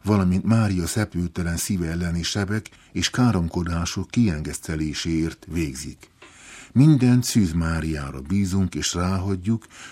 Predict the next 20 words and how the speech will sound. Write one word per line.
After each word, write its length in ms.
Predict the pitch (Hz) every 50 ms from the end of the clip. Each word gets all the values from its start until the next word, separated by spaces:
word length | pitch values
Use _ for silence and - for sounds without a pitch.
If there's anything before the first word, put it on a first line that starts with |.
| - _
hogy 180 | - 95 95 95
melyek 380 | 107 127 120 98 80 80 - -
lesznek 420 | 90 87 - - 95 90 - -
imánk 380 | - 101 95 87 80 78 78 73
gyümölcsei", 760 | 82 98 95 85 76 69 69 - - 73 - - 76 78 - _ - - - - - - - -
hangsúlyozta 680 | - 131 135 120 - - 92 90 90 90 - - 85
az 100 | 82 90
interjúban 840 | 110 120 120 - - 90 80 76 82 85 90 85 85 95 95 92 85 78
Bodasinski. 840 | 82 90 76 73 69 - - 76 69 67 - - - - 65 64 - _ _ _ - - - - - -
"Fenntartás 720 | - - 117 110 92 - 90 80 78 - - 71 69 - -
nélkül 540 | 95 98 101 98 92 - - 95 95 95 - - - - - _
teljes 420 | - - 123 123 120 117 110 98 90
meggyőződéssel 1000 | 98 92 87 80 76 90 90 85 78 90 87 87 80 85 85 85 - - 87 85
rábízunk 600 | 82 87 87 85 80 80 82 76 82 85 80 -
Lengyelország 840 | 98 104 110 107 107 104 95 98 95 - - 101 98 95 95 92 - - - - -
és 160 | - 90 -
az 160 | 98 90 -
egész 380 | - 117 110 101 95 87 85 -
világ 300 | - 95 92 87 82 80
sorsát. 720 | - - - 87 73 - - - 73 71 69 71 - -